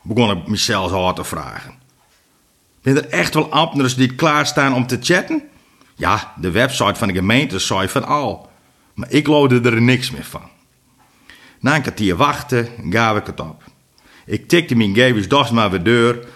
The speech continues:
want dan zou ik om een snel weerombeld worden, zei de chatcomputer.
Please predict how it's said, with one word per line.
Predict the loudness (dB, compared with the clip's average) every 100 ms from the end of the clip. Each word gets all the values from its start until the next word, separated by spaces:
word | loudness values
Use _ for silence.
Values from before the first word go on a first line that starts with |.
| -20 -6
want | -2
dan | 0
zou | 2 2
ik | 2
om | 2 2
een | 2
snel | 2 2 4 2
weerombeld | 2 2 2 2 0
worden, | 0 -2 -2 -6 -16 -20
zei | -8 -6
de | -4 -2
chatcomputer. | -2 -2 -4 -6 -6 -6 -10